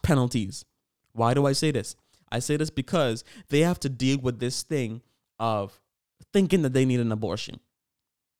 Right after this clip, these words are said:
They have to deal with that traumatic thing of going to have one. And you're just gonna sit there and do, no, there needs to be a punishment because the, the world is going to cry shame on that woman who makes that decision. Build relationships.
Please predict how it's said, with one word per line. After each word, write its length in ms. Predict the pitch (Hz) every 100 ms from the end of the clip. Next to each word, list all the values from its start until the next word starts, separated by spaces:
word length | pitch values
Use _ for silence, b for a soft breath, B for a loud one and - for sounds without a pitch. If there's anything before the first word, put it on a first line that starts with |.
| _ _ _ _ _ _ _ _ _ _ -
They 120 | 160
have 100 | 185
to 60 | 156
deal 140 | 160
with 80 | 156
that 140 | 143
traumatic 480 | - 147 127 147 180
thing 260 | - 160 131
of 180 | 117 -
going 240 | 147 160 160
to 80 | 123
have 300 | 170 185 147
one. 240 | 110 - _ _ _ _ _ _ _ _ 139
And 180 | 135
you're 80 | 131
just 140 | 160 156
gonna 160 | 127
sit 200 | - 156
there 120 | 147
and 100 | 135
do, 120 | 123 117
no, 220 | 147 160
there 100 | 147
needs 180 | 151 -
to 80 |
be 80 | 156
a 60 | 139
punishment 540 | 156 160 160 143 101 _ _
because 240 | - 143 120
the, 120 | 127
the 120 | 123
world 540 | 123 120 139 180 196
is 60 | 135
going 240 | 135 135
to 60 | 131
cry 280 | - 151 127
shame 560 | - - 151 127 110 107 b -
on 140 | 123
that 100 | 120
woman 220 | 123 117
who 80 | 156
makes 240 | 127 113 120
that 120 | 104
decision. 420 | 107 117 110 101 _ _ _ _ _ _ _ _ _ _ _ _ _ B B -
Build 280 | 190 220
relationships. 840 | 151 127 131 139 139 - 123 -